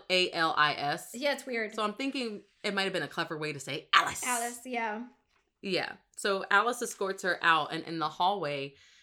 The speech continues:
Speaker 1: she can hear, um, Lucian talking about her. Oh, what caught my attention, though, and I don't know if you noticed this, when
Speaker 2: Hmm.
Speaker 1: she was listening to them talk,
Speaker 2: Mm-hmm.
Speaker 1: Lucian was saying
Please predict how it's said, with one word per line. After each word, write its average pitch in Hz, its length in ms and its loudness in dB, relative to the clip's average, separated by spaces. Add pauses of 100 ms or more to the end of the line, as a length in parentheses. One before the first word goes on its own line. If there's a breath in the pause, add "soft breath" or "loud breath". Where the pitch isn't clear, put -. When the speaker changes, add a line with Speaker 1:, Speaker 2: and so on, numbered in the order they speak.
Speaker 1:
she 233 300 -6
can 196 180 0
hear, 190 640 0
um, 147 640 -2 (540)
Lucian 151 680 -6 (400)
talking 170 600 -2
about 143 340 -2
her. 131 320 -8 (300)
Oh, 226 140 2
what 196 180 0
caught 262 180 0
my 294 100 -2
attention, 233 560 -6
though, 147 400 -6
and 170 120 -4
I 170 60 0
don't 196 140 -4
know 180 120 -2
if 175 140 -10
you 175 60 -4
noticed 165 400 -4
this, 147 320 -10 (420)
when 269 200 -6
Speaker 2:
Hmm. - 40 -8
Speaker 1:
she 202 140 -6
was 170 220 -6
listening 190 500 -6
to 165 120 -10
them 147 220 -8
talk, 180 460 -4
Speaker 2:
Mm-hmm. 269 220 -8 (120)
Speaker 1:
Lucian 196 560 -6
was 165 220 -4
saying 151 680 -6